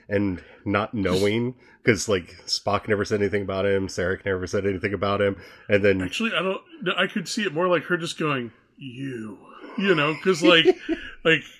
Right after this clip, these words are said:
Speaker 2: 'cause, you know, I could see him sitting her down and going, you know, "You must be careful of your human emotions 'cause it can lead you astray," and going, "Even Vulcans can succumb to this." And then telling the dark tale of Sybok,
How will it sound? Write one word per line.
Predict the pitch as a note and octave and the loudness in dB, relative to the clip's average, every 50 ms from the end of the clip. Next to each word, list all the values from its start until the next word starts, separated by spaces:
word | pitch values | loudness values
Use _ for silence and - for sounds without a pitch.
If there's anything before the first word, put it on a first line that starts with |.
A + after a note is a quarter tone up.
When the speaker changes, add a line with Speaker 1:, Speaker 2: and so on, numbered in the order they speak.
| _ _ - _ - | _ _ -20 _ 0
Speaker 2:
'cause, | G#3 F#3+ F3 E3 E3 E3+ G#3 G3+ | 2 2 2 2 0 -4 -6 -4
you | A3 F#3+ | 0 2
know, | F3+ F3+ F#3 F#3+ | 2 4 2 2
I | F#3+ F3 | 0 -2
could | - - D#3+ - | -4 -6 -8 -10
see | - - G#3+ G3 | -6 -4 -2 0
him | F#3 F#3 E3+ | 0 0 -2
sitting | - - G3+ G3 F#3 F3 | -2 -4 -2 0 0 2
her | F3 F3 D#3+ | 2 2 2
down | D#3+ D#3+ D#3+ E3 D#3+ D#3 | 2 2 2 2 0 0
and | C#3+ C#3 | -2 -4
going, | C3+ C#3+ C#3 C#3+ C#3+ C#3 C3+ C3 B2 - - - - - - - - | -6 -6 -4 -4 -4 -4 -4 -6 -8 -12 -18 -20 -20 -20 -20 -8 -4
you | F3 D#3 | -4 -2
know, | C#3 C3 B2+ | 0 0 -2
"You | B2 C3 C#3 C#3 | -2 -2 -2 -4
must | C#3 D#3 D3+ D3 C#3+ - - | -4 -4 -4 -6 -6 -8 -10
be | D3+ C3 - _ _ _ _ - - - - - - | -12 -12 -14 _ _ _ _ -20 -20 -18 -18 -12 -6
careful | F3+ E3+ E3+ E3 - - D#3+ C#3 C3 B2 B2+ - | -4 -4 -4 -4 -8 -10 -10 -8 -8 -10 -10 -8
of | - C#3 C3 B2 | -8 -8 -8 -6
your | C3 C3+ C3 B2 | -6 -4 -4 -6
human | - - - C#3+ C3+ C3+ C3 B2+ | -6 -8 -8 -8 -6 -6 -8 -8
emotions | B2 B2 C3+ C#3 C#3+ C3+ - - - C3+ B2+ A#2+ A#2 - | -8 -6 -6 -6 -6 -6 -8 -10 -12 -12 -12 -14 -16 -18
'cause | - - C#3 C#3 | -18 -14 -14 -14
it | C3 | -12
can | - C#3+ B2+ | -12 -14 -10
lead | C3 C#3 C#3+ C#3 C3+ | -8 -8 -8 -8 -6
you | C3+ C3+ | -8 -8
astray," | B2+ - - - D#3 D3 C#3 C3+ B2+ A#2+ - - - - - - - - | -8 -8 -8 -8 -4 -4 -2 -2 -4 -4 -6 -12 -18 -20 -20 -18 -8 -6
and | E3 D#3 D#3 C#3 | -6 -4 -4 -2
going, | D3 D3+ C#3+ C#3+ C#3+ | -2 -2 0 -2 -4
"Even | E3+ E3+ F3 E3+ F#3 F#3+ F#3 E3 | -4 -6 -4 -2 0 -2 -2 -2
Vulcans | C#3+ E3 E3+ E3+ E3 - E3+ D3+ C#3 B2+ | -2 -2 -2 -2 -4 -6 -10 -10 -10 -10
can | - - D3+ C3+ | -12 -14 -14 -12
succumb | - - D#3 C#3 - - E3 D#3+ D#3 C#3+ | -12 -12 -14 -14 -12 -12 -10 -10 -10 -10
to | - D#3 | -10 -10
this." | C3+ C3 B2 B2 A2+ - - - - - - - - - - - - - | -8 -6 -6 -6 -6 -6 -8 -8 -10 -14 -18 -18 -18 -18 -20 -14 -6 -4
And | D#3+ C#3+ | -4 -2
then | C#3+ C#3+ C#3+ C#3 C#3 C#3 C3 C3 - _ | -2 -4 -4 -4 -6 -6 -8 -10 -16 _
telling | - - D#3+ D#3 D3+ D3 D3 C3+ | -8 -6 -4 -2 -2 -4 -4 -6
the | C#3 | -6
dark | C3 C3+ D3 D3 C#3+ - - - | -4 0 0 0 0 -2 -6 -12
tale | - - D#3 D#3 D3 C#3+ C#3 C3 B2+ B2 | -8 -4 -2 -2 0 0 -2 -2 -4 -6
of | A#2 A2 | -8 -10
Sybok, | - - - B2 B2+ B2+ A#2+ A#2 A2+ A2 G#2+ | -10 -8 -8 -6 -4 -4 -6 -6 -10 -12 -16